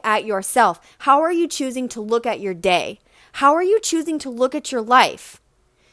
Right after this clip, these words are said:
You can't wait for somebody to come and save you. You need to save yourself. And if you study the successful people,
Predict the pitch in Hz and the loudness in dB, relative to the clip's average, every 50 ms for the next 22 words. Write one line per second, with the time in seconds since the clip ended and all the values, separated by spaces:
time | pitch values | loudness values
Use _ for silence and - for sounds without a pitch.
0 | _ _ _ _ 247 247 - - - 370 349 - - 220 196 233 269 302 294 - | _ _ _ _ -10 -8 -6 -4 -2 -2 -2 -2 -4 -4 -2 0 0 0 0 0
1 | 285 262 - - 254 254 247 247 240 214 214 - - 254 240 220 202 - - - | 0 0 0 0 -2 -2 -2 -2 -2 -2 -4 -4 -4 -4 -4 -2 0 0 0 0
2 | - - - 240 247 254 262 233 202 190 175 180 208 220 208 220 226 233 226 226 | 0 2 4 4 4 4 0 -4 -6 -6 -6 -6 -6 -6 -6 -6 -6 -6 -4 -4
3 | 247 262 247 - 294 285 - - - 185 175 185 190 226 262 285 - - - 311 | -4 -4 -4 -6 -6 -4 -2 0 0 0 -2 -4 -4 -4 -4 -2 -2 0 4 4
4 | 349 370 285 202 - - - - - - - _ _ _ _ _ _ _ _ _ | 6 6 6 4 2 -2 -8 -14 -18 -18 -20 _ _ _ _ _ _ _ _ _
5 | _ _ _ _ - 233 233 226 226 220 226 220 220 247 285 339 349 - - - | _ _ _ _ -4 -4 -2 -4 -6 -6 -8 -8 -6 -4 -4 -2 -2 -2 -2 2
6 | - 269 262 269 285 247 240 233 - 240 220 - - - 214 208 - - 220 208 | 4 4 4 4 2 -2 -2 -2 -2 -4 -4 -6 -2 -2 -2 -2 -2 -6 -8 -8
7 | 196 - 208 185 175 - 135 110 87 69 - | -8 -8 -10 -10 -8 -8 -8 -8 -8 -10 -12